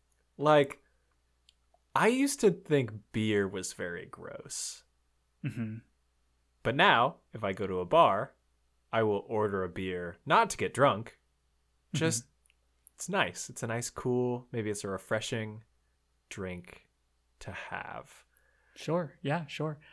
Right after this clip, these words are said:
Speaker 2: I also, I don't know if this is quite the same thing, but I really like blue cheese.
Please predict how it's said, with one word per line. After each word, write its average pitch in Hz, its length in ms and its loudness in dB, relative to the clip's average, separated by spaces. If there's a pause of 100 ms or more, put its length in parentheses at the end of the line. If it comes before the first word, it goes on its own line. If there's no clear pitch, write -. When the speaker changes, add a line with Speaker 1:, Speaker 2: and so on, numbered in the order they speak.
(200)
Speaker 2:
I 190 200 4
also, 214 500 -2
I 175 120 0
don't 240 120 0
know 233 100 2
if 208 80 -4
this - 160 -2
is - 80 -2
quite 123 360 -4
the 175 80 -2
same 185 300 0
thing, 190 380 -4 (540)
but 127 100 2
I 160 120 8
really 123 420 6
like 113 340 0
blue 110 220 2
cheese. 214 600 0